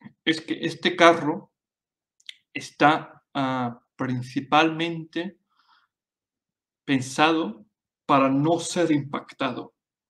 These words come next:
Ese es su concepto principal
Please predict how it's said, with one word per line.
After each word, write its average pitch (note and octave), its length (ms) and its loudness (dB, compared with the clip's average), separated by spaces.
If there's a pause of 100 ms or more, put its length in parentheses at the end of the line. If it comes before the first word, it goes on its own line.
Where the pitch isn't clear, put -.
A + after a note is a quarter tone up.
(340)
Ese C#3+ 220 -2
es - 120 -4
su - 140 -12
concepto F3+ 720 -4
principal C#3+ 840 -4